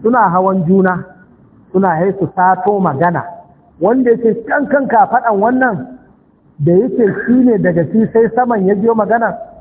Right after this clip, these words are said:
sai ya sunkuya ya faɗa na ƙasa da shi, sai na ƙasa ya sunkuya ya faɗa na ƙasa da shi. Haka na far in can har a je na ƙasance ya je ya ga boka. Ga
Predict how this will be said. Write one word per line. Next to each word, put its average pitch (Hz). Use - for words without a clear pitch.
sai 226
ya 190
sunkuya 233
ya 208
faɗa 190
na 185
ƙasa 196
da 143
shi, -
sai 233
na 240
ƙasa 233
ya 185
sunkuya 240
ya 214
faɗa 208
na 180
ƙasa 190
da 156
shi. 165
Haka 254
na 233
far 247
in 202
can 247
har 226
a 185
je 196
na 196
ƙasance 220
ya 196
je 151
ya 180
ga 165
boka. 143
Ga 156